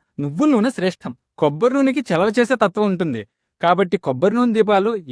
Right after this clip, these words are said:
ఎండాకాలంలో వెలిగించడం వల్ల ఉపయోగం ఉంటుంది. ఇప్పుడు దీపం వెలిగించిన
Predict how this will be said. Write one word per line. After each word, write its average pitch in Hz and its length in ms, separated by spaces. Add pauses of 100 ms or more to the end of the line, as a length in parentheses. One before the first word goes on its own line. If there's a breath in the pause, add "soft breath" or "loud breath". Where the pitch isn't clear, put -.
ఎండాకాలంలో 226 640
వెలిగించడం 175 440
వల్ల 214 120
ఉపయోగం 196 340
ఉంటుంది. 113 240 (400)
ఇప్పుడు 254 220
దీపం 180 400
వెలిగించిన 156 500